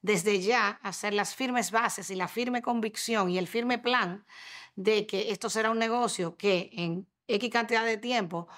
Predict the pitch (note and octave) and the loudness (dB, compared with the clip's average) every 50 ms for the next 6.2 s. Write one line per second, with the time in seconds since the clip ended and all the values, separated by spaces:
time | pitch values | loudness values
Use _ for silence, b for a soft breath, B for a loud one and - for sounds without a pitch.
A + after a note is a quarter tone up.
0 | B B B - A3 A3+ A3+ A3 A3 A3 G#3 - B3 A#3 - A#3 A#3 B3 C#4 C#4 | B B B 0 2 2 4 2 2 -2 -4 -4 -4 -2 -2 -2 0 0 0 0
1 | C4 B3+ C4 C#4+ D#4 D4 B3+ - A#3 A3+ A3 G#3 G3 G3 G3 F#3+ F#3+ F#3 F#3+ F3+ | 0 -2 -2 -2 0 0 0 2 2 2 2 2 2 2 2 2 0 0 0 -2
2 | E3+ - - G3+ F#3+ F#3+ F#3 E3 F3 F3 D#3+ E3+ F3 F3+ F3+ E3+ D#3+ D#3 - G3+ | -2 -2 -2 -2 -2 -2 0 0 0 0 2 2 0 0 0 0 -2 -2 -4 -10
3 | - - B B B B B B B B B - F3 - - G#3 G#3 G#3+ - - | -16 -18 B B B B B B B B B -6 -2 0 0 0 2 0 0 2
4 | G3+ - - G3 F#3+ G#3+ A3 A3 A3 G3+ G3 G3+ F#3+ G#3 F#3 F#3+ G3 A3 G3+ G#3+ | 0 -2 0 0 0 0 0 0 -2 -4 -4 -4 -4 -2 -2 0 0 -2 -2 -2
5 | F#3+ G3+ G3 A3 A3 A3 G#3 G#3+ - A#3 C4 C4 B3+ A#3 A3+ G#3 G3 E3+ D#3 - | -2 -2 0 0 0 0 -2 0 0 0 2 2 2 2 2 0 0 -2 -4 -8
6 | - - - | -12 -14 -18